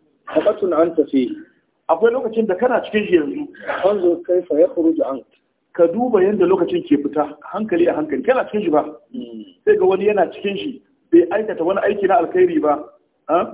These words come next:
Speaker 2: Bai tsina na ma kanshi komai ba, har lokacin ya wuce.
Speaker 1: "وقت أنت منتظر."
Speaker 2: Akwai lokacin da kana nan kana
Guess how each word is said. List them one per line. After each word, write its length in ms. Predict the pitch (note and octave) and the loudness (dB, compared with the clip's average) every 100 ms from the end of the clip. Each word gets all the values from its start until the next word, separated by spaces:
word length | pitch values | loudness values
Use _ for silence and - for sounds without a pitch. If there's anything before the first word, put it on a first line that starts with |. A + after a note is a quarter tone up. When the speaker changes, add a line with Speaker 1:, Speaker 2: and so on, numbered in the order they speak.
| - - | -12 4
Speaker 2:
Bai 120 | E3+ F3 | 4 4
tsina 240 | A#3 G#3 | -2 0
na 100 | G3 | 0
ma 80 | F3+ | 0
kanshi 160 | G3 F3 | -2 -2
komai 140 | F3+ F#3+ | 2 2
ba, 60 | |
har 80 | F#3+ | 2
lokacin 280 | A3 - G3 | 0 0 -2
ya 60 | F3 | 0
wuce. 440 | E3+ D#3 - - _ _ _ _ _ - _ _ _ _ _ _ - | 0 -2 -8 -12 _ _ _ _ _ -20 _ _ _ _ _ _ -2
Speaker 1:
"وقت 360 | E3 F3+ A3 G3 | 0 2 -2 -2
أنت 380 | D#3+ D#3+ F3 | -2 -2 0
منتظر." 560 | E3+ C3+ B2+ D#3+ D3 B2+ - _ _ _ _ _ | 0 0 -2 -2 0 -4 -8 _ _ _ _ _
Speaker 2:
Akwai 200 | - G#3 | 0 2
lokacin 300 | B3 A3 G#3 | 2 2 2
da 80 | F3 | 2
kana 240 | G#3+ G3+ | 2 2
nan 160 | F3 F#3+ | 0 0
kana 200 | G#3 | -2